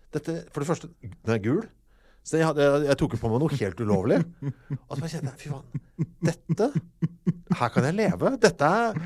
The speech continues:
Speaker 1: Så jeg måtte, fikk den til å ta noen bilder av meg, og sendte litt sånn rundt.
Speaker 2: <laughs>
Speaker 1: Eh, så jeg sendte det til Malin, jeg sendte det til noen i bandet og sånn. Hva,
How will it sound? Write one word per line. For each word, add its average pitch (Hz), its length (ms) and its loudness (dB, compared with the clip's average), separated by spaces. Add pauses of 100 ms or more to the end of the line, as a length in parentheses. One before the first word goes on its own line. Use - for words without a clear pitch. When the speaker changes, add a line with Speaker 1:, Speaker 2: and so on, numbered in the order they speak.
(360)
Speaker 1:
Så - 80 -4
jeg 170 60 2
måtte, 190 260 4
fikk 170 160 -6
den 160 80 0
til 196 80 0
å 185 80 -4
ta 139 80 0
noen 151 80 0
bilder 165 240 2
av 101 80 -2
meg, 247 160 0
og 165 160 -2
sendte 127 160 0
litt 131 140 -4
sånn 151 120 6
rundt. 190 480 2
Speaker 2:
<laughs> - 0 - (300)
Speaker 1:
Eh, 180 380 8 (100)
så 202 220 8 (580)
jeg 135 160 4
sendte - 240 -2
det 117 100 -4
til - 80 -6
Malin, 165 560 6
jeg 170 120 2
sendte 117 260 -4
det - 20 -20
til 107 320 2
noen 113 220 -2
i 104 160 -2
bandet 98 240 -6
og 135 80 -4
sånn. 214 80 -2
Hva, 180 140 -2